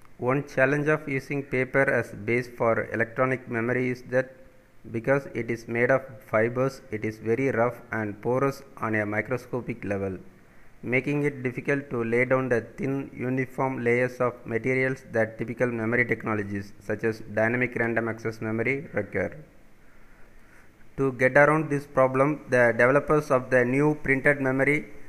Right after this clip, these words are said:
decided to build resistive random access memory, a relatively new type of memory with a structure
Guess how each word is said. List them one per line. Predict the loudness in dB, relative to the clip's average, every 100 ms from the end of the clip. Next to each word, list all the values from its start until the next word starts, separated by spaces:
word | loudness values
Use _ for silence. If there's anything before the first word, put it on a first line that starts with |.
| -14 -2
decided | -2 2 6 6 4
to | 0
build | 2 2 2 0 0
resistive | -2 -2 -6 0 2 6
random | 6 6 4
access | 2 0 -6 -2
memory, | 0 0 0 -2 -6 -18 -20 -18 0
a | 6 6
relatively | 6 4 4 4 4 4
new | 4 2
type | 4 2 4
of | 0 2
memory | 0 4 4 2 0 -8
with | 0
a | 0
structure | 2 0 0 2 2